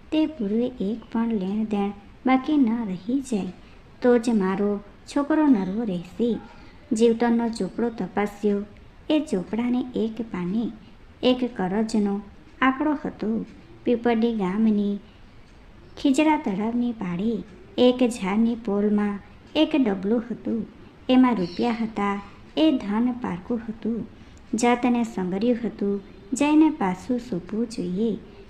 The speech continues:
નહીંતર જીવ બ્રહ્માની ઊની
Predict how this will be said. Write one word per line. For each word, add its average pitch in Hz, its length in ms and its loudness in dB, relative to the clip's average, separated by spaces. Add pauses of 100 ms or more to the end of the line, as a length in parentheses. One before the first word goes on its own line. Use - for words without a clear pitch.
(120)
નહીંતર 214 540 2 (420)
જીવ 294 260 2
બ્રહ્માની 233 640 0
ઊની 208 560 -2